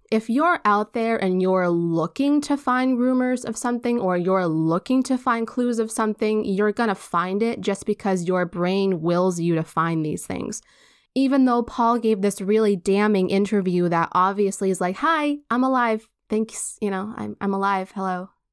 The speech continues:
Thank you very much. Leave me alone." They had to believe that the theory was true. I don't know. It's just kind of really weird and just, uh, it's, it's bizarre. One of the theories was that the rest of the Beatles were leaving clues in their music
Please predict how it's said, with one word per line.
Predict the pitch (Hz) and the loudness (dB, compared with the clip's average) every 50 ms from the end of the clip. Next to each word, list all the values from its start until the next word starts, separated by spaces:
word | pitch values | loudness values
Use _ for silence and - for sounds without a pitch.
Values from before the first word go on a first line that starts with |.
| _ - | _ -10
Thank | 196 185 190 - | -10 -10 -8 -6
you | 185 175 175 175 | -4 -4 -4 -4
very | 170 175 175 | -4 -4 -2
much. | 175 180 175 180 - - - | -2 -2 -2 -4 -6 -6 -6
Leave | 202 196 190 | -4 -4 -2
me | 190 185 180 | -4 -4 -4
alone." | 180 185 180 170 175 175 _ _ _ _ _ _ _ _ _ _ _ - | -6 -6 -6 -8 -10 -12 _ _ _ _ _ _ _ _ _ _ _ -4
They | - 214 | -2 -2
had | 202 202 233 240 240 240 | -2 0 0 0 0 0
to | - 247 214 | 0 -2 0
believe | 190 196 196 202 220 220 202 | 0 0 0 2 2 2 2
that | 185 185 180 - | 0 -2 -4 -2
the | - 190 | -6 -6
theory | - - 214 196 190 190 190 180 | -4 -2 0 0 2 2 0 0
was | 175 175 175 - | 0 -2 -4 -6
true. | - - 202 196 175 - | -4 -2 0 0 0 0
I | - 226 262 302 | 0 0 0 2
don't | 320 320 | 2 0
know. | 330 359 359 220 - - _ _ _ _ _ _ _ _ _ - - - | 0 0 0 -2 -4 -8 _ _ _ _ _ _ _ _ _ -18 -10 -6
It's | - 269 - - | -6 -6 -4 -4
just | - 302 294 294 - | -4 -4 -4 -2 -2
kind | 285 302 311 320 | -2 -2 0 0
of | 320 285 262 247 | 0 -2 -2 0
really | 254 277 285 285 285 269 254 233 | 0 0 2 2 2 0 0 0
weird | 220 196 226 240 262 262 262 240 | 0 0 0 2 2 2 2 0
and | 226 214 202 196 196 | 0 0 0 -2 -2
just, | 185 202 - - - - - - | -4 -4 -6 -6 -14 -14 -8 -6
uh, | 180 - | -4 -2
it's, | - 214 226 220 - - | -2 -2 -4 -4 -6 -4
it's | - 240 226 226 | -2 -2 -4 -2
bizarre. | - - 202 180 185 170 160 160 170 _ _ _ _ _ _ _ _ _ _ _ - | -2 -2 -2 -2 -2 -4 -6 -8 -10 _ _ _ _ _ _ _ _ _ _ _ -4
One | - 220 233 247 262 | -2 0 2 4 4
of | 269 240 | 2 2
the | 247 | 0
theories | 233 - - 220 220 240 240 220 196 190 190 185 - | -2 0 2 2 2 4 4 4 2 2 2 0 0
was | - 196 196 - | -2 -2 -2 0
that | - 190 180 175 - | 0 0 0 0 0
the | - 196 | -2 -2
rest | 202 208 214 214 - - | 0 0 -2 -2 -2 -2
of | 214 185 | -2 -2
the | 196 | 0
Beatles | - 202 196 208 208 190 185 185 190 - | 0 2 2 2 4 2 2 0 -2 -2
were | - 202 190 | 0 2 2
leaving | 190 202 208 208 190 196 196 | 2 2 2 2 2 0 -2
clues | 196 - - 214 202 208 220 208 | -2 -2 0 2 4 4 4 4
in | 196 185 185 | 2 2 2
their | 175 175 175 | 2 2 2
music | 180 180 190 202 185 180 165 170 170 - - | 2 2 2 2 0 0 -4 -6 -8 -12 -20